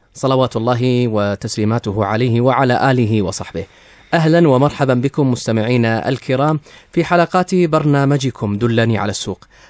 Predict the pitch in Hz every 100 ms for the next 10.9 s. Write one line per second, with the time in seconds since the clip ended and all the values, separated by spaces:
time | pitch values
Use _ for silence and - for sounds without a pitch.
0 | - 151 143 127 117 123 135 131 123 110
1 | 107 110 110 117 123 117 117 131 135 117
2 | 101 98 101 101 110 107 107 104 - 98
3 | 101 123 110 117 117 139 127 - - -
4 | - - 120 120 113 104 - 107 104 -
5 | _ _ - 131 123 117 123 123 147 131
6 | - 131 123 123 107 90 107 - - -
7 | 113 104 113 131 123 160 175 165 170 165
8 | 165 175 180 165 147 160 135 120 113 113
9 | 110 107 - 104 143 135 135 127 135 127
10 | 131 - 135 131 123 - 156 131